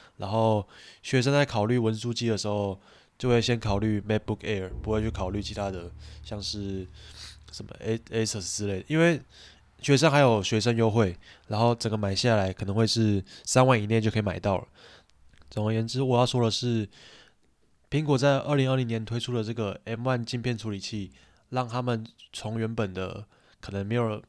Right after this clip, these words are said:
没有多少人会去考虑的一个笔电的选项，变成到你会是主要考虑的一个笔电选项之一。我之所以举这个笔电的例子，是要表达的是，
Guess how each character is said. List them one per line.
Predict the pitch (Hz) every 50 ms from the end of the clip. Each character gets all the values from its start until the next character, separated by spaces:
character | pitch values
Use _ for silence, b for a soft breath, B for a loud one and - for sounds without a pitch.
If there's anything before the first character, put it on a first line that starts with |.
| _ _ _
没 | - 120 135
有 | 139 131
多 | 123 127 135
少 | 127 139 117
人 | 104 98
会 | 98 113
去 | 113 120
考 | - - 98 92
虑 | 98 110 110
的 | - 92 87 90 92 b b b b b b b
一 | - 117
个 | 101 104
笔 | - - 104 98
电 | 127 127
的 | 120
选 | 107 95 104 90
项， | 90 - 117 104 92 87 B B B B B B B
变 | - 131 127
成 | 120 120 110 104
到 | - 123 117 113 107 104 95 b b b b b b b b _ _
你 | - 117 113 104 101
会 | 101 113 139 131 123
是 | - - 131 123 117
主 | 110 - - - 107 107
要 | 120 120
考 | 120 - - 95 95
虑 | 107 110
的 | 101 104 95 92
一 | -
个 | 95 98 95
笔 | - - 107
电 | 113 110 107
选 | 98 101 92
项 | 92 110 107 101
之 | - - 101 101
一。 | 101 95 95 b b b b b b - -
我 | - 120
之 | - - 156
所 | 147 - 131 131 131
以 | 131
举 | 127 - 110 104 95 92 92
这 | - - 127
个 | 113 117 107 101 98 92 92 b b b b b b _ _
笔 | - 113 113
电 | 117 151 147
的 | 127 120
例 | 127 147 131
子， | 113 - - - 95 - _ -
是 | - - -
要 | 131 127 123
表 | 117 - 107 104
达 | 101 98
的 | 98 98
是， | 95 - - 117 113 107 104 98